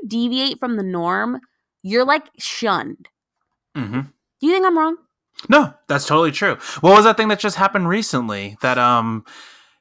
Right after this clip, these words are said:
Speaker 2: maybe it might have been this, but there was some, something that just happened recently where they're like, "Oh, you're not,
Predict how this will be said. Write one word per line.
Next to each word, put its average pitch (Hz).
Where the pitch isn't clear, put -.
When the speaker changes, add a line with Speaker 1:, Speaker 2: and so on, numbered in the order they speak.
Speaker 2:
maybe 185
it 190
might 170
have 175
been 131
this, 113
but 147
there 143
was 143
some, 175
something 185
that 175
just 143
happened 151
recently 143
where 117
they're 127
like, 123
"Oh, 139
you're 127
not, 127